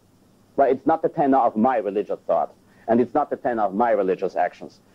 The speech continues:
I don't want the reform, and I deny the reform. I reject the reform. It's ill-, illegitimate against the will of God. But they say,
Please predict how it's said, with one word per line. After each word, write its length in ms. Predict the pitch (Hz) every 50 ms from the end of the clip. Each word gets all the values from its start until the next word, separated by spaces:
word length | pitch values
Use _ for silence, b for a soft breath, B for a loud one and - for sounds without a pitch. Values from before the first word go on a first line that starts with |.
| b b
I 120 | - 127
don't 180 | 127 139 135 113
want 240 | 117 151 156 147 -
the 60 | 117
reform, 420 | 98 104 98 - 107 95 92 87 - _ _ _ _ _
and 100 | - 107
I 80 | 113 113
deny 380 | 95 - 120 120 135 143 143 131
the 120 | - 110
reform. 460 | 92 104 101 - - 104 98 92 85 -
I 80 | - 107
reject 420 | 104 107 104 - 143 147 - _
the 80 | - 110
reform. 460 | 95 101 98 - 107 101 98 90 90 -
It's 160 | 95 - -
ill-, 120 | 113 104
illegitimate 640 | 101 147 135 123 117 - 151 147 - 139 131 - -
against 280 | 104 90 120 120 117 -
the 80 | 123
will 140 | 113 117 113
of 100 | 107 -
God. 280 | - 113 107 101 87 - _ _ _ _ _ _ _ _ _ _ _ _ _ _ _ _ _ _ b b b b b b _ _
But 120 | - 123
they 200 | - 156 165 180
say, 460 | 175 - - 156 143 135 135 135 131